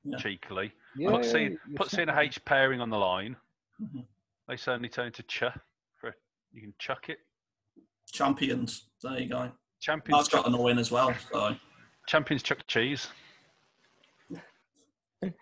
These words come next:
Speaker 3: Um, yeah, I've, I've got nothing about the letter C. It's, it's, it's the Tom. It's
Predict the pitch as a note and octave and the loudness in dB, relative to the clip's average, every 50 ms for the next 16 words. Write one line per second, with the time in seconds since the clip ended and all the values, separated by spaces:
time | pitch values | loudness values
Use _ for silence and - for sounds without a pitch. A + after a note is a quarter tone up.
0 | - - - - - - - - - _ _ - - D3 D3+ D3+ D3 D3 C#3+ C#3+ | -20 -20 -20 -20 -20 -20 -20 -20 -20 _ _ -2 4 6 8 8 8 6 4 0
1 | C#3 - - - D#3 E3 D#3+ C#3+ D3+ E3 D#3+ C#3+ E3+ E3+ D#3+ C3+ B2+ C#3 D3+ - | -2 -4 -8 2 6 8 8 8 8 6 6 4 8 8 8 8 8 8 8 8
2 | G#3+ F3+ C3 A#2 A#2+ A#2 A2+ A2+ - - - B2 D#3+ D#3 B2+ - - B2+ C3 C3+ | 8 8 8 6 6 4 4 2 0 0 0 2 4 4 4 2 2 0 0 0
3 | - - C#3 C#3 - - - C#3 - D#3+ D3+ C3+ B2 B2+ - - - B2 - - | 2 2 2 2 2 2 -2 0 2 2 2 2 0 -2 -6 -8 -10 -10 -10 -10
4 | - | -12